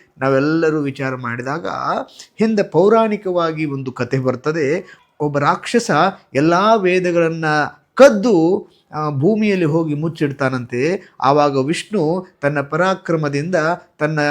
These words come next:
ತಪಶಕ್ತಿಯಿಂದ ಆ ರಾಕ್ಷಸನನ್ನ ಸಂಹಾರ ಮಾಡಿ ಎಲ್ಲ ವೇದಗಳನ್ನ ತಂದು ಬ್ರಹ್ಮನಿಗೆ ಕೈಗಿತ್ತಾಗ ಆ ಬ್ರಹ್ಮ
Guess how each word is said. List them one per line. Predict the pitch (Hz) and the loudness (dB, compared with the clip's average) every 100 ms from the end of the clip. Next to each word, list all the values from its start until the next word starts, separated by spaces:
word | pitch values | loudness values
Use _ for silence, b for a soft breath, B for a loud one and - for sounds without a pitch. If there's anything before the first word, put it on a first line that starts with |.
| 143 139 | -2 -2
ತಪಶಕ್ತಿಯಿಂದ | 151 202 - - 160 - 143 147 180 143 165 190 B B - | -2 -2 -2 -2 -4 -4 -4 -2 -2 0 0 -2 B B -2
ಆ | 139 143 | 2 2
ರಾಕ್ಷಸನನ್ನ | 139 147 - 190 190 160 139 | 2 0 -4 -4 -4 -6 -6
ಸಂಹಾರ | 135 156 160 175 160 | -6 -4 -2 -2 -2
ಮಾಡಿ | 156 135 175 147 160 B B - | -2 -4 -2 0 -2 B B -2
ಎಲ್ಲ | 139 175 180 | 0 4 2
ವೇದಗಳನ್ನ | 139 151 170 151 156 139 | 2 0 0 0 0 -2
ತಂದು | 131 156 170 143 | -4 -4 -2 -2
ಬ್ರಹ್ಮನಿಗೆ | 120 160 180 175 165 143 | 0 -2 0 0 0 -2
ಕೈಗಿತ್ತಾಗ | 147 151 135 135 - 170 170 175 139 151 B B 139 | -2 -2 -2 -6 -4 -2 -2 -2 -2 -4 B B 0
ಆ | 135 | 0
ಬ್ರಹ್ಮ | 135 170 | 2 0